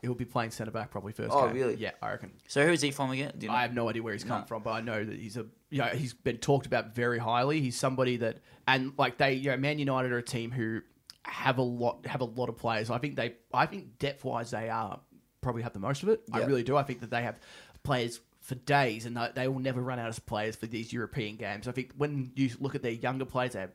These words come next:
Speaker 1: Rashford, they have Martial, who will really kind of struggle maybe to get games at times.
Speaker 2: Well, that's what, yeah.
Speaker 1: And I,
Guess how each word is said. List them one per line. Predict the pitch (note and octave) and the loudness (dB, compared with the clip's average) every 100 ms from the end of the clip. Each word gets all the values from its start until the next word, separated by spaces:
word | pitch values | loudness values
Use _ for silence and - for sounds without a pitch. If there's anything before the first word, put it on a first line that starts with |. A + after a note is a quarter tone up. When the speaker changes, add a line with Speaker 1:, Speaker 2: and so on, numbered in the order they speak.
| - | -4
Speaker 1:
Rashford, | C3 D3+ - - D3 C#3 - - - | 4 4 4 0 0 -2 -8 -20 -4
they | C3 | 0
have | B2 B2+ | 0 2
Martial, | C3 B2 B2+ C3 B2+ | 0 0 0 2 2
who | A#2+ | 0
will | A2+ A2 - - | -2 -6 -10 -6
really | C3+ F#3 C3+ | 0 2 2
kind | - - G#2+ | -2 -6 -6
of | - | -8
struggle | - B2+ A#2+ | 0 2 2
maybe | A#2 A2 G#2+ | -2 -4 -4
to | |
get | G#2+ - | -6 -2
games | A2 D#3 | -2 -2
at | C#3+ | -4
times. | A#2 A#2 A2 | -2 -2 2
Speaker 2:
Well, | C3+ | 4
that's | F#3+ F#3 | 4 6
what, | E3 B2 - | 4 4 2
yeah. | A#2+ A2 G2 - - _ _ - D#3+ | -2 -2 -2 -8 -20 _ _ -4 2
Speaker 1:
And | |
I, | D#3+ | 6